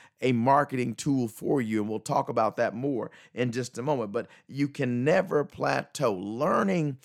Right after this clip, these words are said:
is essential. You've got to understand that you've got to continue learning in order to build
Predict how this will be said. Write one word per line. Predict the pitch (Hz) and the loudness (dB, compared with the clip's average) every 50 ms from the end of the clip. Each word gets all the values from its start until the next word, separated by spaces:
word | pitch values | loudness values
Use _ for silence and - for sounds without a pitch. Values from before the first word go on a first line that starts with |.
| - _ _ _ _ | -20 _ _ _ _
is | - 147 151 143 135 - - | 2 2 4 4 2 0 -4
essential. | 127 123 110 - - - - - 202 202 180 156 - - - 57 50 - - - - - _ _ | -4 -2 -2 0 0 0 0 2 2 2 2 2 0 -4 -6 -8 -10 -14 -16 -20 -20 -20 _ _
You've | - 123 139 160 147 - - | -8 -6 -4 -4 -4 -2 0
got | 170 156 156 147 - - | 2 2 2 2 0 0
to | 139 143 131 135 - _ | 2 2 2 2 2 _
understand | - 156 165 170 160 151 143 - - 156 156 131 117 117 110 107 | 0 0 2 0 0 -4 -6 -4 -2 0 0 2 0 0 0 -2
that | 113 110 92 - - - _ _ | -2 -4 -4 -6 -10 -20 _ _
you've | 131 113 127 151 165 147 | -10 -4 -2 0 0 2
got | - 147 131 123 127 - | 4 4 4 4 2 -4
to | 123 104 | -6 -4
continue | 120 113 110 104 - 156 170 185 185 185 180 170 165 | -4 -4 -4 -2 0 0 2 2 2 2 2 0 0
learning | - 160 - 160 135 123 117 117 | 0 0 2 2 2 2 0 0
in | 120 113 | 0 0
order | 120 131 127 117 113 | 0 2 2 0 -2
to | - - 120 107 | -4 -4 -6 -6
build | 98 95 104 131 151 160 170 - 180 175 170 160 | -6 -4 -2 2 2 4 4 4 2 2 -2 -4